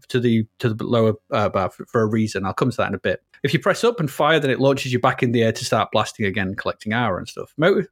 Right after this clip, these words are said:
most of the buildings along the bottom, well, they're just for show. It's just graphics. And they're, they're nice, but it's just graphics. But there are some you can actually interact with. And the first of these, which you see when you start the game, right at the bottom, you'll see the shop.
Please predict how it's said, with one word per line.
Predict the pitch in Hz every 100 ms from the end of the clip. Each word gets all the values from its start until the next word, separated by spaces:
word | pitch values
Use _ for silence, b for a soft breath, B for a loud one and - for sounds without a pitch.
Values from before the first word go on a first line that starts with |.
| -
most | 233 233
of |
the | 220
buildings | 220 208 185 165
along | 160 151
the |
bottom, | 127 117 - 208 - - -
well, |
they're | 160
just | 160 165
for | 131
show. | - 117 90 -
It's | 135
just | 165
graphics. | - 123 - 104 - - _ -
And | 131
they're, | 180 247
they're | 339
nice, | 320 113 - - _
but | - -
it's | 123 123
just | 131
graphics. | - 113 - - - B B B B
But | 170
there | 180 202
are | 202
some | - 254
you | 233
can | -
actually | 190 175 180
interact | 165 180 180 -
with. | 113 101 - _ -
And | 139
the |
first | - 220 233
of | 175
these, | 127 117 117
which | 143 139
you |
see | -
when | 135 127
you |
start | 120 202 202
the | 135
game, | 107 110
right | 185
at | 139
the |
bottom, | 127 120
you'll | 123
see | - 123
the |
shop. | 123 - 131 -